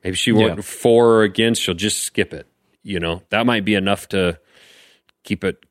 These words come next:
Speaker 1: keep it to where we can keep our hunting or keep our bear hunting or whatever, you know?
Speaker 2: Yeah. It's, it's important. And if it's as important to people as they like to, to say it is,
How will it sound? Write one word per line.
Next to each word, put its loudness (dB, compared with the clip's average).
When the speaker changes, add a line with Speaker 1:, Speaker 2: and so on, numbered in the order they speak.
Speaker 1:
keep -6
it -10
to -4
where 2
we -2
can -8
keep -6
our -2
hunting -2
or -4
keep -12
our -2
bear -2
hunting -6
or -8
whatever, -6
you -10
know? -12
Speaker 2:
Yeah. -6
It's, 0
it's -2
important. 2
And 4
if 0
it's 2
as 0
important 2
to 0
people 4
as 2
they 4
like 2
to, 2
to -2
say 2
it 4
is, 4